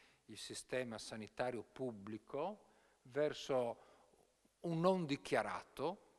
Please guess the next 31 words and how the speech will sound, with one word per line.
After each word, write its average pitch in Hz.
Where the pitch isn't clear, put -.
che 131
è 180
quello 143
del 123
privilegiare 151
l'autopocket, 117
perché -
ha -
ragione 110
lui 196
quando 120
dice 110
non 120
siamo, 131
eh, 104
siamo 151
giocatori 143
della 123
stessa -
squadra 127
se -
amministriamo 117
le 110
nostre 110
risorse 107
pubbliche, 95
ma 104
sono 135
i 180
centoventi 98
miliardi. 95